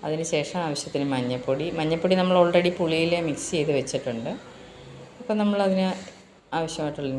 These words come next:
മഞ്ഞൾപ്പൊടി, ഉപ്പൊക്കെ already ചേർത്തിട്ടുള്ള ലൈറ്റ് ശകലം ഉപ്പ് ചേർത്താൽ മതി. അപ്പോൾ അതുകൂടെ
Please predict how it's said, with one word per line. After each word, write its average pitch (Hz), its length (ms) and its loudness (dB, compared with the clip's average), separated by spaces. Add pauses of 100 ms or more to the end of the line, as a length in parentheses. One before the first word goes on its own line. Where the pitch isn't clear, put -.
മഞ്ഞൾപ്പൊടി, 123 440 -2 (1900)
ഉപ്പൊക്കെ 196 340 2
already 190 300 8
ചേർത്തിട്ടുള്ള 180 480 2 (160)
ലൈറ്റ് 156 360 0 (120)
ശകലം 165 400 -4
ഉപ്പ് - 180 -8
ചേർത്താൽ 123 380 -2
മതി. 117 180 -14 (1400)
അപ്പോൾ - 180 -2
അതുകൂടെ 165 240 -2